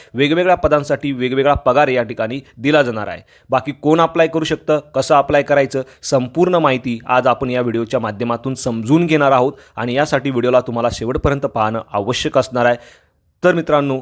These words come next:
सुरू करू आजचा हा व्हिडिओ. नमस्कार मित्रांनो,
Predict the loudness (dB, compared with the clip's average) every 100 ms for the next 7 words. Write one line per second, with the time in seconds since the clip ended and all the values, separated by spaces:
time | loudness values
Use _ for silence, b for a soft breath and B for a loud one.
0 | -8 -6 -2 0 0 0 0 -2 -2 -2
1 | -2 -4 -4 -2 -4 -10 _ _ _ _
2 | _ _ _ _ 2 2 2 2 2 2
3 | 2 2